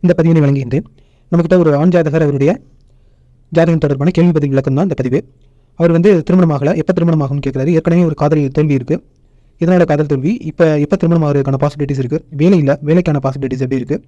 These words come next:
அதே போல சொந்த வீடு கிடைக்குமா? இது போன்ற பல்வேறு கேள்வி கேட்டிருந்தாரு. அதே போல வரக்கூடிய மனைவி எப்படிப்பட்டவங்களா இருப்பாங்க? நல்ல வேலையில இருப்பாங்களா? நல்ல வசதியானவங்களா இருப்பாங்களா?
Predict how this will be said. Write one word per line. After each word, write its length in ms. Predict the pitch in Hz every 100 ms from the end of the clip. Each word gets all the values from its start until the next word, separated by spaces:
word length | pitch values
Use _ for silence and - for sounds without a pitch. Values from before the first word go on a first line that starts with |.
| _ _ _ _
அதே 140 | - 175
போல 120 | 175
சொந்த 240 | 175 185
வீடு 200 | 190 180
கிடைக்குமா? 420 | 175 147 139 135 131 -
இது 120 | 156
போன்ற 240 | 151 185
பல்வேறு 400 | 180 151 170 165 147 131 127 127 123
கேள்வி 180 | 123 170
கேட்டிருந்தாரு. 380 | 151 131 120 160 -
அதே 120 | - 165
போல 160 | 165
வரக்கூடிய 340 | 156 175 180 151
மனைவி 300 | 143 220 170
எப்படிப்பட்டவங்களா 540 | 151 147 135 135 135
இருப்பாங்க? 260 | 131 120 156 - _ _ -
நல்ல 180 | 160
வேலையில 320 | 165 165 170 143
இருப்பாங்களா? 300 | 131 127 127
நல்ல 160 | 139
வசதியானவங்களா 520 | 143 180 175 165 139
இருப்பாங்களா? 320 | 123 123 120